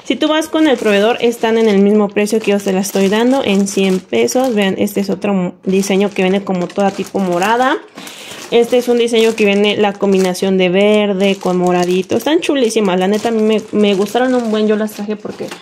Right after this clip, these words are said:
a mí en lo personal me súper, súper encantaron.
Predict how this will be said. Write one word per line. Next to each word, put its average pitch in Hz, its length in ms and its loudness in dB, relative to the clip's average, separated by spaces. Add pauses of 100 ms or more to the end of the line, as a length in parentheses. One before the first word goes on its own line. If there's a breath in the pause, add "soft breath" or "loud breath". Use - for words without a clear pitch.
(380 loud breath)
a 226 140 -2
mí 233 160 2
en 233 80 4
lo 247 100 4
personal 214 460 -2
me 226 340 2
súper, 233 440 -4
súper 214 360 -6
encantaron. 196 680 -6